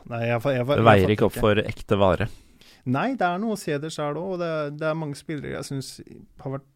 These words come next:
Speaker 1: mindre imponerende på, på Wisecout, eh, når jeg har fått opp tips, men når jeg har dratt og sett, så, så får man noen andre
Speaker 2: Mm.
Speaker 1: ubeskrivelige ting som, som bare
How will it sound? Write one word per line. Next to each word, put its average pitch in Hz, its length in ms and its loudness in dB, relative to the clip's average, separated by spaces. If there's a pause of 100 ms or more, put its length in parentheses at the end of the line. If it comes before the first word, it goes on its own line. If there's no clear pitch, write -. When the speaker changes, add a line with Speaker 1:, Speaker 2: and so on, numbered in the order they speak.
(120)
Speaker 1:
mindre 123 560 -2
imponerende 123 580 -4
på, 123 160 -6 (160)
på 123 220 -6
Wisecout, 117 760 -10
eh, 120 400 -8
når 120 160 -10
jeg 120 80 -6
har 120 80 -10
fått - 160 -12
opp - 80 -20
tips, 127 320 -12
men 120 160 -6
når 117 80 -6
jeg 120 80 -4
har 120 80 -10
dratt - 240 -10
og - 80 -10
sett, 123 320 -10
så, 123 80 -10 (320)
så 131 80 -14
får 123 240 -6
man 127 220 -4
noen 131 260 -4
andre 120 540 -4 (1000)
Speaker 2:
Mm. 117 320 2 (760)
Speaker 1:
ubeskrivelige 120 720 -6
ting 120 160 -8
som, 120 240 -8
som 123 240 -8
bare 120 160 -8